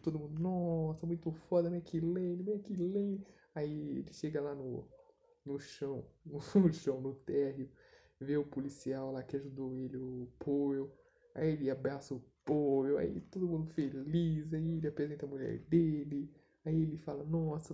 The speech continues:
você é foda de ter um homem foda assim, cuida dele, pá." Aí, nossa, todo mundo se abraça, aí todo mundo, "Mac Lane, Mac Lane, caralho."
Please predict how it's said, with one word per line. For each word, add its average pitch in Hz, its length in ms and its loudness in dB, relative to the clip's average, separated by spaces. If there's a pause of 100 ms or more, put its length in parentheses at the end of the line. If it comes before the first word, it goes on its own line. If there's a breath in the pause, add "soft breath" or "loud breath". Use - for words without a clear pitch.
(120)
você - 540 0
é 151 40 4
foda 156 680 0
de 147 120 -14
ter 147 140 -2
um 147 160 -4
homem 131 260 -6 (200)
foda 135 360 2
assim, 160 720 -2
cuida 165 340 0 (140)
dele, 165 360 0 (160)
pá." 165 340 -2 (400 loud breath)
Aí, 233 160 -6
nossa, 175 540 2
todo 180 180 0
mundo 160 120 -2
se 151 120 -6
abraça, 156 500 -2
aí 180 40 -4
todo 190 160 0
mundo, 202 200 0
"Mac 208 220 -2
Lane, 220 460 -2
Mac 240 280 0
Lane, 269 400 0
caralho." 285 560 0